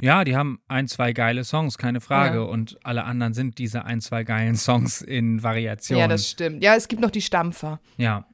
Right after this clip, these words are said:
Speaker 1: krachenden Stampfer und stampfende Kracher.
Speaker 2: Genau, so wie, was ist das, Bismarcks, äh, Schiffslied? Ich glaub, da haben wir auch schon mal drüber geredet, ne?
Speaker 1: Ja.
Speaker 2: Mit dem,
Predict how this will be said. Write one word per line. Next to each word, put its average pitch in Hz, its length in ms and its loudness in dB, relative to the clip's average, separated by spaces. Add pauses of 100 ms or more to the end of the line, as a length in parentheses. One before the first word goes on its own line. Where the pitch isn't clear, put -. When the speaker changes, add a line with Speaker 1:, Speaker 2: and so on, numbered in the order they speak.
(380)
Speaker 1:
krachenden 143 400 0
Stampfer 139 420 -2
und 123 140 -4
stampfende 123 460 -6
Kracher. 107 260 -4
Speaker 2:
Genau, 143 500 -4
so 165 200 -12
wie, 185 100 -10
was 196 160 -10
ist 202 60 -8
das, 190 120 -14
Bismarcks, 214 600 -8 (300)
äh, 190 480 -8
Schiffslied? 220 880 -10
Ich - 100 -12
glaub, 160 140 -8
da 170 80 -10
haben 160 80 -10
wir 156 100 -10
auch - 80 -12
schon 160 120 -14
mal 156 40 -12
drüber 170 220 -16
geredet, - 460 -14
ne? 208 160 -2
Speaker 1:
Ja. 113 280 2
Speaker 2:
Mit 160 140 -10
dem, 156 460 -12